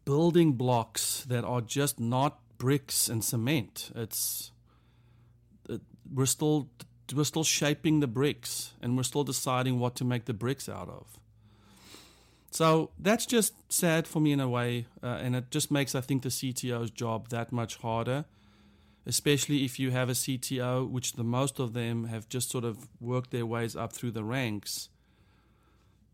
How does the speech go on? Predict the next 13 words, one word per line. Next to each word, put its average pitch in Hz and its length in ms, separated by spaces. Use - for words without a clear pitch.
of 113 220
being 120 300
software 131 440
developers 113 920
who 113 480
were 117 200
all 127 260
too 127 200
happy 120 400
to 110 460
close 127 340
out 123 220
tickets, 123 600